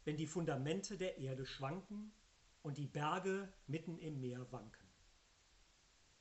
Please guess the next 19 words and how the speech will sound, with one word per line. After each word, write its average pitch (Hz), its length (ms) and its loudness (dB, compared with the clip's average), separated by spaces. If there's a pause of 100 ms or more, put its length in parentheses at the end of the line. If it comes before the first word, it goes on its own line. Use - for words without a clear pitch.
(520)
Sollen 208 460 6
doch 185 240 6
die 156 340 -2
Wellen 202 320 6
schäumen 226 540 4
und 165 240 -2
tosen 202 520 2 (300)
und 175 140 0
die 180 100 -2
Berge 202 500 2
vor 170 240 2
seiner 202 440 2
Majestät 160 840 -2
beben. 135 400 0 (1800)
Der 156 160 2
Herr 226 560 4
der 147 140 0
himmlischen 202 580 0
Heere 143 640 -2